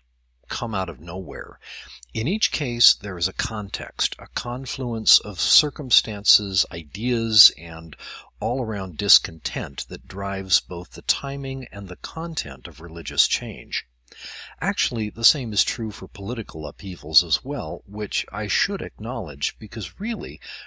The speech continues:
religion and politics are two sides of the same coin,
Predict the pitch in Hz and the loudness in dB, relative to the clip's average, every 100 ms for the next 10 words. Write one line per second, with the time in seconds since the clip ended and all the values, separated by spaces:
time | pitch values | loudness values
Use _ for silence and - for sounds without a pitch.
0 | - - 147 185 190 165 135 110 120 - | -16 -4 0 2 0 -2 -4 -4 -4 -4
1 | 139 147 98 - 85 - - - - 127 | -6 -4 -4 -4 -8 0 2 2 0 -6
2 | 135 - 120 110 - 107 101 92 - 87 | -6 -6 -2 6 6 6 2 0 0 0
3 | 78 87 - 95 90 - 147 127 98 87 | 2 4 4 2 -6 -6 -4 -2 -2 -4